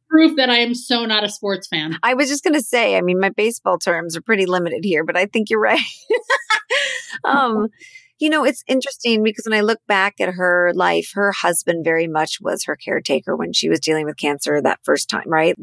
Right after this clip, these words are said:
Speaker 2: Like, he was her rock. They were very good friends. There was a dynamic there that was intense, and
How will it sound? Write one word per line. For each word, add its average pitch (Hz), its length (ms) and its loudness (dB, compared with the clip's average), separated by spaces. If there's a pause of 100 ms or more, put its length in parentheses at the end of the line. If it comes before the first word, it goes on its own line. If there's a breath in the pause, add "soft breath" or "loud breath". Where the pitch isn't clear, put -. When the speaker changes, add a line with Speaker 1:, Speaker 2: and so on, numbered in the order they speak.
Speaker 2:
Like, 131 260 -6
he 226 160 2
was 160 380 0
her 180 160 2
rock. - 540 -2
They 156 180 0
were 156 140 0
very 180 320 2
good 190 180 -2
friends. 160 640 -2
There 160 160 2
was - 220 -2
a 147 180 0
dynamic 170 560 0
there 156 240 2
that 147 140 0
was 147 320 -2 (800 loud breath)
intense, 233 680 0
and 175 420 0